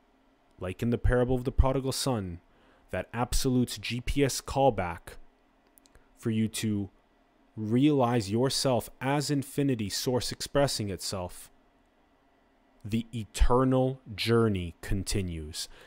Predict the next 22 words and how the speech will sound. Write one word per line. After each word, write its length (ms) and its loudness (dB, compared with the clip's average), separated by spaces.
The 260 -2
journey 720 2
of 240 2
infinity 720 2
expressing 680 0
itself 500 -2
endlessly 640 0
continues. 840 -4
You 180 4
will 200 4
continue 760 2
being 460 2
both 520 6
the 200 6
no 540 6
name 680 2
and 220 2
no 220 6
form 760 2
of 160 0
metaphysical 640 2
zero, 500 4